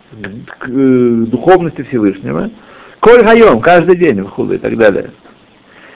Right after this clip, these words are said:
"Коль зе", и все это, "аль-едей идбоненут бигдулас эйн соф баруху". Все это в, посредством глубоких размышлений о величии Всевышнего.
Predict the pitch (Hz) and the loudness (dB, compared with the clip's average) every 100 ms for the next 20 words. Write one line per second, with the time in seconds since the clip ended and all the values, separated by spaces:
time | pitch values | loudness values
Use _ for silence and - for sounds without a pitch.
0 | _ 117 - - 247 320 262 156 131 104 | _ -4 -2 2 4 4 2 4 4 4
1 | 107 - 147 131 147 175 220 - - 170 | 0 2 6 6 6 4 4 2 2 4
2 | 170 170 165 208 214 202 196 - 160 131 | 4 4 6 6 8 6 4 -2 -4 -2
3 | 135 151 147 151 156 214 233 - - 123 | 0 2 2 -2 0 0 -2 -8 -18 -4
4 | 139 123 117 117 170 180 185 180 - - | -2 -2 -4 4 6 6 6 4 -2 -20
5 | _ 139 147 135 - 123 120 107 107 90 | _ -4 -4 -10 -2 -2 0 -4 -4 -4
6 | 85 92 98 - _ _ - _ - _ | -6 -8 -10 -18 _ _ -20 _ -20 _
7 | _ - 175 196 190 185 180 - _ - | _ 0 4 4 6 4 4 0 _ -20
8 | 113 113 113 110 104 85 - - - _ | -6 0 2 2 2 -4 -12 -20 -20 _
9 | 120 151 143 143 127 - - 110 131 123 | -6 0 0 0 -4 -4 -6 -2 -2 4
10 | 190 381 180 151 131 110 120 117 127 151 | 2 2 -4 -4 -8 -6 -10 -10 -4 2
11 | 180 180 175 170 - 123 120 120 156 147 | 2 2 -4 -6 -2 0 0 -2 -4 -4
12 | 135 127 127 127 - - - - - | -4 -4 -6 -8 -6 -8 -10 -18 -18